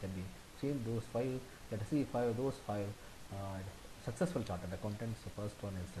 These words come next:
Kumar Mangalam Birla of Birla Group of Industries, right? So Aditya Birla Group of Industries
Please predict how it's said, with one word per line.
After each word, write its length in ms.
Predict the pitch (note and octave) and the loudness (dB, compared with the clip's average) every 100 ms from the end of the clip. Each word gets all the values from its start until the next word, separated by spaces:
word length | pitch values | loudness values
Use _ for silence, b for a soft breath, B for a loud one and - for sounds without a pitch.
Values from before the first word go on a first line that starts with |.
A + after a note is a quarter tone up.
| - | -2
Kumar 240 | B2 C3 | 2 4
Mangalam 360 | B2+ B2 B2+ B2 | 4 0 0 0
Birla 300 | A#2+ A#2+ A2+ | 2 2 2
of 60 | A2+ - B B B A2 | 0 -6 B B B 2
Birla 260 | A#2 B2 | 6 6
Group 180 | A#2 - | 4 2
of 100 | A#2 B2 | 0 2
Industries, 400 | A#2+ A#2 C3+ B2+ - | 0 0 -2 -2 -2
right? 120 | G#2+ - G#2+ | -4 -4 -4
So 80 | G#2+ | 0
Aditya 320 | G#2 G#2 G#2+ | 0 0 0
Birla 180 | G2+ G2 | 0 -2
Group 200 | G2+ G#2+ | -2 -2
of 120 | F#2+ | -2
Industries 420 | A#2 B2+ - C3+ | 0 -2 0 0